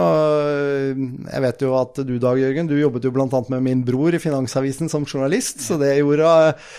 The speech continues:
det gjorde Anders, mens Morten og jeg, vi jobbet jo i revisjonsselskapet Pla-, P V C. Og jobbet der, eh, en god del år før vi da,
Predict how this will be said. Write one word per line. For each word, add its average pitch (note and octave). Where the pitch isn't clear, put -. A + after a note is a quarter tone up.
det C#3
gjorde D3+
Anders, E3
mens E3
Morten D#3
og C#3+
jeg, D3+
vi D#3
jobbet C#3
jo C3+
i C#3
revisjonsselskapet C3
Pla-, C3
P C3+
V C#3
C. G3
Og D3+
jobbet C3+
der, B2
eh, B2+
en B2+
god C3
del B2+
år C#3+
før C3+
vi B2
da, A2